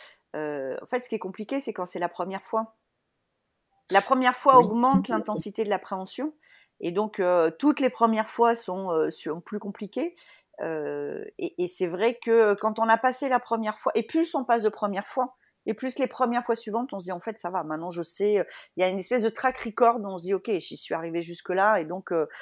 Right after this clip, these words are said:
Speaker 1: il y a pas de raison que celle-là, je la passe pas. » Mais je pense que quand on est jeune, les premières fois sont compliquées.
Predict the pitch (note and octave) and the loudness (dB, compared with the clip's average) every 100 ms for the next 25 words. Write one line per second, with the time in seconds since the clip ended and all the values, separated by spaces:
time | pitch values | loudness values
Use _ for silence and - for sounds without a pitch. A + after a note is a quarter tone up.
0 | - - F3 G#3 G3 G3 A3+ - F#3+ G#3+ | -18 -2 4 6 6 2 0 0 2 2
1 | F#3 F3+ F3 - E3 - - _ D#3 - | 0 -4 -4 -2 -2 -4 -20 _ -8 -2
2 | A#3 - G3+ A3 A3 A3 G#3+ F#3+ A3+ G#3+ | -2 -2 -2 -2 -2 -2 -2 0 0 0
3 | F#3 F#3+ F#3 F3+ F#3+ - E3+ - E3+ - | -4 -4 -4 -4 -6 -8 -12 -12 -12 -14
4 | F3 - F4 G#4 | -8 -4 -4 -6